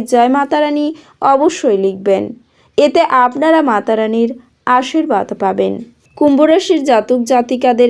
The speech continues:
এই দিনগুলিতে কোনো বন্ধুর শীতল আচরণ আপনাদের খারাপ লাগতে পারে, কিন্তু নিজেকে ঠান্ডা রাখার চেষ্টা করুন,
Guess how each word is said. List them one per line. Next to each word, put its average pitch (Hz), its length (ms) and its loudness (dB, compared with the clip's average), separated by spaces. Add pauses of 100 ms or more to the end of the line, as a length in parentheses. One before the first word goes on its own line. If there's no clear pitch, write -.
এই 196 180 4
দিনগুলিতে 254 640 0 (160)
কোনো 269 260 2
বন্ধুর 302 360 0
শীতল 226 420 -2
আচরণ 254 440 0 (120)
আপনাদের 196 460 -4
খারাপ 254 380 -4
লাগতে 185 380 -2
পারে, 185 300 -2 (120)
কিন্তু 269 340 -2
নিজেকে 240 560 0 (400)
ঠান্ডা 269 360 2
রাখার 330 340 0
চেষ্টা 226 400 0
করুন, 180 380 -4